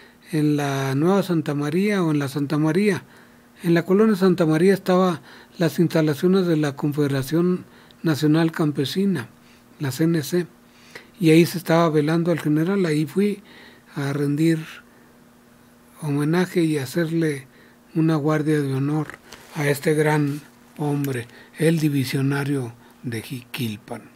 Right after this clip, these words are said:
Bueno, pues dicho esto, vamos a regresar, vamos a regresar a los temas que estamos abordando. No sé si, Guillermo, quieres tener alguna pregunta para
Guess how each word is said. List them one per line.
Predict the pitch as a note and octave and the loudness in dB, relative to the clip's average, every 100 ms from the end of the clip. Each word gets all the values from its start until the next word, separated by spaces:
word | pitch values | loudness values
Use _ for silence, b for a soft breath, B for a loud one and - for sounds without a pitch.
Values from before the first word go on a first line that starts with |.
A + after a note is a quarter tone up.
| - B B B - | -20 B B B -8
Bueno, | D#3+ F3+ D#3 | 0 0 0
pues | D#3+ C#3+ C3+ - | -2 -4 -4 0
dicho | G#3 - A3 | 0 4 6
esto, | A3 - A3 G3 B B B - | 6 4 2 2 B B B 0
vamos | G3+ A#3 F#3+ | 4 4 4
a | |
regresar, | F3 E3 D#3 C3+ F#3+ D#3 - B B - | 2 2 0 2 2 0 -6 B B -2
vamos | G3+ F3+ | 0 2
a | |
regresar | F3+ D#3 D#3 F#3 F#3 | 2 2 0 2 2
a | |
los | E3+ D3 | 2 -2
temas | - F3+ F3 D3 | 0 0 2 -2
que | - D3+ | -4 -8
estamos | - D#3+ E3+ D#3 | -4 0 0 0
abordando. | C#3+ C#3+ C3+ F3+ F3+ D#3 C3 B B B B _ | -2 -2 0 2 2 0 -4 B B B B _
No | E3 D#3+ | 0 2
sé | F3+ F3 | 4 4
si, | D3+ F3 D3+ C3+ | 4 2 2 0
Guillermo, | C#3 D#3 F#3 F#3 D3 | 2 4 4 2 0
quieres | F3+ E3+ D#3 - B B B - _ | 0 0 0 -4 B B B -20 _
tener | D#3 D#3 E3+ | 0 2 2
alguna | E3 D3+ E3+ F3 D#3+ A#2+ - B B B - - F#3+ | 0 0 0 2 0 -2 -8 B B B -12 -10 -10
pregunta | - D3+ D3 F#3 E3+ E3 | -4 -2 4 4 2 -2
para | D3+ C#3+ C3+ A#2+ | -2 -4 -4 -6